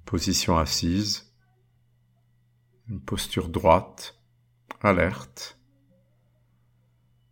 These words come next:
Si nous le souhaitons, nous pouvons fermer les yeux.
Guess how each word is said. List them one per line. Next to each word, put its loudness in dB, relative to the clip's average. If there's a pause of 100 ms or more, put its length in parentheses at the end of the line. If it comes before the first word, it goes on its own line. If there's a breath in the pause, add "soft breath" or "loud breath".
(580)
Si -6
nous -2
le -4
souhaitons, 0
nous 2
pouvons -2
fermer 0
les 0
yeux. -6